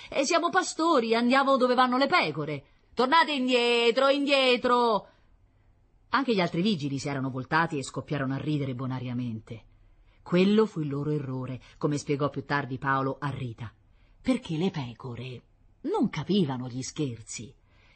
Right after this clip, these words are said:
Esse capivano soltanto che a venti metri dal loro muso c'era la loro collina, il tranquillo recinto che le attendeva per la notte.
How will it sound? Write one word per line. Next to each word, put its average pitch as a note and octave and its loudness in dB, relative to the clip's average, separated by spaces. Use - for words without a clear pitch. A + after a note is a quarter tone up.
Esse - 0
capivano F3 -2
soltanto D4+ -2
che D#3+ -4
a A#3 -2
venti D#4+ 0
metri E3+ 0
dal C3+ -4
loro D#3 0
muso D3 -4
c'era G#3+ 2
la C4+ 2
loro F3+ 2
collina, F#3 0
il G#3 0
tranquillo G#3+ 2
recinto F#3 0
che - 0
le F3 2
attendeva C#3+ -4
per C3 -8
la C3+ -6
notte. C3 -8